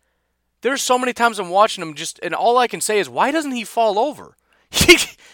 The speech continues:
he just won't fall down. There was one thing on, uh, on Twitter, and there was a, a little argument, which just felt nonsensical because I'm, I'm, I feel like the conversation should be about his <laughs> balance.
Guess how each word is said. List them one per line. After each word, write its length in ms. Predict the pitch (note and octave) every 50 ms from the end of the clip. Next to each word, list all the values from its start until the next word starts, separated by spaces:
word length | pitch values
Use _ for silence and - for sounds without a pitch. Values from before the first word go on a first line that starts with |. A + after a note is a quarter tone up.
| - _
he 120 | - C4 B3+
just 220 | - D#4+ D4+ A#3+
won't 280 | A#3+ B3+ B3+ B3+ A#3+ -
fall 280 | - A#3+ A#3+ A#3 A3
down. 420 | G3 G#3+ A3 B3+ C#4 B3+ F3+ G#2+ - _ _ _ _ _ _ _ _ _ _
There 120 | C#3 D#3+ F#3+
was 140 | G3 D#3 D3+
one 160 | F3+ G3 G3
thing 220 | - G3+ G3 F3
on, 260 | E3 E3 D#3 D3 D3
uh, 320 | D3 C#3 C3 A#2+ A2+ G#2+ G#2+ _ _ -
on 160 | D3+ D3+ C#3+
Twitter, 300 | - - E3 E3+ D#3+ D#3+
and 100 | C#3+ C3+
there 80 | C3+ C#3
was 220 | C3+ A#2 A2+ -
a, 100 | F#2+ B2+
a 180 | A#2+ G#2+ - C3
little 300 | C#3 D3+ D3+ C3 A2 -
argument, 600 | - A#2 B2 B2+ C3 B2+ B2 A2 G#2+ G#2 G2+ - _ _ _ _ _ _ _
which 200 | - D3+ - -
just 160 | - F3 D#3 -
felt 240 | - E3 D3 C#3
nonsensical 680 | C#3+ C#3+ C3+ C3+ B2 - F3+ F3+ F3 - D#3 B2+ C3+ A#2+
because 240 | A#2+ B2 C3 A#2+
I'm, 240 | B2+ D3+ E3+ D#3+ C3+ -
I'm, 280 | - C#3+ D3+ D3 - E3
I 120 | C3+ C#3
feel 200 | - - A3 G#3+
like 160 | F#3 C3+ -
the 60 | -
conversation 560 | - - D#3+ D#3 C3+ B2+ - D#3 D3+ - D3 B2+
should 160 | - - B2+
be 80 | C3
about 240 | B2+ A#2 A#2 A#2 A#2
his 140 | A#2+ A#2+ A2
<laughs> 0 |
balance. 680 | - E3+ E3+ - - - E3+ B2 G#2+ G2+ - - -